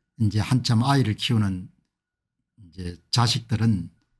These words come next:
자기 부모의 건강 상태를 정확히 알기가 힘드니까. <laughs> 그러니까 그런 겁니다. 이분은 손주병이라고 표현했네요.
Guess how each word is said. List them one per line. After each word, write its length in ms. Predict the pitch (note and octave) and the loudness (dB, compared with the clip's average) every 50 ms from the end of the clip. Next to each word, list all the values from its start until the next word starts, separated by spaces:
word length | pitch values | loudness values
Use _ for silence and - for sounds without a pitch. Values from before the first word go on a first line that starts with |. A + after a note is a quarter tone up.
| _ _ _ _ _ _ _ _ _ _ _ _ _ _ _ | _ _ _ _ _ _ _ _ _ _ _ _ _ _ _
자기 300 | _ B2 A#2 A#2+ B2+ B2+ | _ 0 2 2 2 2
부모의 400 | - D3+ C#3+ C#3 C#3+ C#3+ C3 A#2 | 2 2 2 4 4 4 2 2
건강 400 | A#2 - G#2+ G2+ G2+ B2+ C3 C#3 | 2 0 2 2 4 4 2 2
상태를 400 | C3+ D3 D3 D3 C3+ C#3 A2+ G#2+ | 2 2 2 2 2 2 0 0
정확히 400 | - - F#2+ G2 G#2 A2 - - | -2 -2 -2 0 0 -2 -2 -6
알기가 440 | F#2 E2 F2 F2+ E2+ - B2 A#2 A2 | -6 -6 -8 -8 -4 -4 -2 -2 -2
힘드니까. 680 | - - - A2 G#2+ G2+ G#2 F#2+ E2+ D#2+ - - - - _ _ _ _ _ _ _ _ _ _ _ _ _ _ _ | -4 -2 -4 -4 -2 -2 -4 -6 -8 -12 -16 -20 -20 -20 _ _ _ _ _ _ _ _ _ _ _ _ _ _ _
<laughs> 120 | - - _ - _ | -20 -20 _ -20 _
그러니까 400 | - C3+ - - - - F3 - - _ _ _ _ _ _ _ _ _ _ | -6 -6 -6 -6 -10 -14 -16 -20 -20 _ _ _ _ _ _ _ _ _ _
그런 220 | _ - C3+ A#2+ | _ -2 -2 -2
겁니다. 440 | A2 G#2 - - - - - - _ _ _ _ _ _ _ _ _ _ _ _ _ _ _ _ _ _ _ _ _ _ _ D3+ | -2 -4 -8 -10 -16 -20 -20 -20 _ _ _ _ _ _ _ _ _ _ _ _ _ _ _ _ _ _ _ _ _ _ _ 0
이분은 520 | C3 A#2+ B2 B2 A#2 A2 A2 A2+ A2+ - - | 2 2 4 4 4 2 2 0 -2 -8 -10
손주병이라고 840 | - - - E3+ E3 D#3 C3+ B2+ - - A2+ G2+ G2 F#2 F2+ E2+ D#2+ | -12 0 2 2 2 4 2 0 0 0 0 0 0 0 -2 -6 -8
표현했네요. 560 | - - F#2+ E2+ E2 E2 D#2 D#2 E2 F2+ F2+ | -8 -6 -6 -6 -6 -8 -10 -14 -16 -18 -20